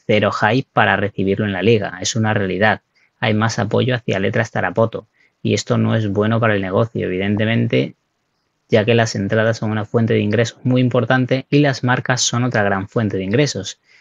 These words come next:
Si el público no va a los eventos y la media de cada jornada son diez mil personas en streaming,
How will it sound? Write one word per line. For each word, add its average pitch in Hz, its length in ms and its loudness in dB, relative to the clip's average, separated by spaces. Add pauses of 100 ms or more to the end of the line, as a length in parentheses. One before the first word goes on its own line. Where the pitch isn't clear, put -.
(120)
Si - 160 0
el 101 80 2
público 123 400 4
no 120 100 2
va 123 100 4
a - 20 4
los 117 160 0
eventos 120 440 2
y 101 60 0
la 95 120 -2
media 113 260 2
de 113 120 2
cada 113 220 2
jornada 117 460 -2
son 117 320 -2
diez 98 260 -2
mil 113 160 2
personas 113 400 0
en 98 120 -4
streaming, 135 500 2